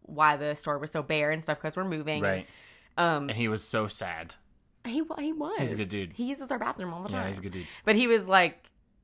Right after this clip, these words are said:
Speaker 1: listening to, he had a podcast, like, coming out of his, the mail, you know, truck. And I, I said something,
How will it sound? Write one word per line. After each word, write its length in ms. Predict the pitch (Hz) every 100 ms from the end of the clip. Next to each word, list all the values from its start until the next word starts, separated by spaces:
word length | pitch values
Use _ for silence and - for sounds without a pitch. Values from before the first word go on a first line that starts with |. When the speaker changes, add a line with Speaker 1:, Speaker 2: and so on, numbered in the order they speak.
| _ _ _
Speaker 1:
listening 380 | 220 277 247 208
to, 100 | 220
he 100 | 208
had 100 | 202
a 40 |
podcast, 460 | 185 208 202 190 170
like, 160 | 151 -
coming 300 | 190 170 156
out 140 | 156
of 80 | 156
his, 360 | 160 147 143 - _ _
the 60 | -
mail, 300 | 208 254 - _ _ _ _ -
you 120 | 196
know, 220 | 156 147
truck. 400 | - - 160 - - - -
And 100 | 190
I, 160 | 185 - -
I 80 | 214
said 260 | 415 359
something, 500 | 226 214 208 190 170